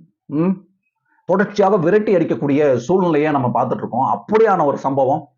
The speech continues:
தமிழ்நாட்டுல கிருஷ்ணகிரி பக்கத்துல நடந்திருக்கு. தேசிய நெடுஞ்சாலை, அதாவது என் எச், அஹ், செவன் விரிவாக்க பணிகள் இப்போ வந்து, வந்து ரொம்ப விறுவிறுப்பா நடந்துட்டு இருக்கு. அதனால அங்க வசிக்கக்கூடிய,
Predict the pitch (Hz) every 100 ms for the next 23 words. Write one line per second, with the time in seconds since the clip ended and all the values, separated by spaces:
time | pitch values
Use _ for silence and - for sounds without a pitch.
0 | _ _ _ _ - 160 185 170 135 143
1 | - - 143 - 214 180 143 120 120 135
2 | 160 123 107 113 117 107 - _ _ _
3 | _ 120 165 226 208 165 139 127 120 110
4 | - - 131 156 151 165 120 127 170 139
5 | - - _ - 123 120 113 104 101 147
6 | 143 - _ _ _ _ _ _ - 127
7 | 185 214 202 185 - 151 156 226 - _
8 | _ - 135 156 151 147 151 185 147 127
9 | 156 170 147 120 123 180 202 170 175 180
10 | 139 113 101 127 151 147 113 110 143 -
11 | _ _ _ - 143 160 175 196 180 147
12 | 160 147 135 147 226 202 151 131